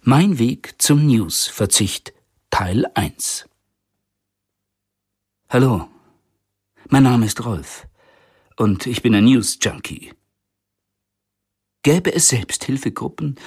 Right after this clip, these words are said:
für News-Süchtige, wie es sie zum Beispiel für Alkoholiker gibt, hätte ich mich mit diesem Satz in die Runde gesetzt und auf Verständnis gehofft. Das war vor über zehn Jahren.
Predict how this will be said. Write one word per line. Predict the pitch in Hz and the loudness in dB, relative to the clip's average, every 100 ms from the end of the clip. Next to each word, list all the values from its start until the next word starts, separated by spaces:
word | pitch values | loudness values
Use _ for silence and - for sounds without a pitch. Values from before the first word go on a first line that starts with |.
| - | -6
für | - 107 | 0 0
News-Süchtige, | 87 110 156 135 - 104 104 - 101 110 98 | 0 0 0 -2 -2 -4 -4 -6 -2 -2 -2
wie | 90 - | -4 -4
es | - | -2
sie | 101 | 0
zum | - 104 | 0 0
Beispiel | 90 - 107 | 0 -2 -4
für | - 104 95 | -2 -2 -2
Alkoholiker | 104 104 101 - 208 - - | -2 -2 -2 0 -2 -6 -10
gibt, | - 101 - - _ _ _ _ _ _ | -10 -12 -16 -20 _ _ _ _ _ _
hätte | - 160 175 | -4 -4 -2
ich | - 208 196 | -6 -6 -6
mich | 214 - | -6 -2
mit | 110 - | -4 -2
diesem | 185 202 190 | -4 -4 -4
Satz | - 147 - - - - | -6 -10 -8 -8 -8 -2
in | - | 2
die | 113 | 2
Runde | 98 92 92 | 0 -2 -4
gesetzt | 101 107 117 - - - | -4 -4 -2 -4 -6 -4
und | 123 - | -2 -2
auf | 104 | -6
Verständnis | - - - - 92 - | -4 -4 -4 -6 -6 -6
gehofft. | - - - - - _ _ _ _ _ _ _ _ - - - - | -8 -12 -16 -20 -20 _ _ _ _ _ _ _ _ -20 -16 -10 -2
Das | 156 - | 0 0
war | 160 | -2
vor | 165 165 165 160 | -2 -4 -2 -2
über | - 139 139 | -2 -2 -2
zehn | - 113 | 0 0
Jahren. | 120 - - - | 0 -4 -8 -14